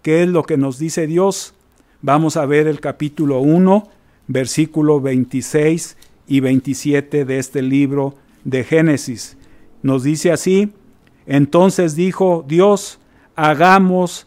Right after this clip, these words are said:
al hombre a nuestra imagen", hagamos, Elohim del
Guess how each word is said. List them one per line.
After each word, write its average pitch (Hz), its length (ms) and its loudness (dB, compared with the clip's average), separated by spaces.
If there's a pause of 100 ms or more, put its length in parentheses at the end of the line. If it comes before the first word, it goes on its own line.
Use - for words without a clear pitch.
(140)
al 147 240 0
hombre 170 440 2
a 147 60 0
nuestra 143 440 -2
imagen", 151 560 -2
hagamos, 139 760 -2 (760)
Elohim 151 540 0
del 139 260 -2